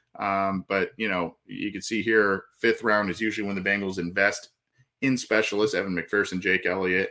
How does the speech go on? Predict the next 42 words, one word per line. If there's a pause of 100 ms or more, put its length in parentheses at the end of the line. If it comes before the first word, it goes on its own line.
and
Kevin
Huber.
More
on
him
in
a
second, (380)
or (280)
fifth
round
selection.
So
I
don't
know.
This
might
have
been
a
little (400)
too
high
for
their
blood.
It
might
have
been,
you
know,
one
of
these
two
guys
or
somebody
else.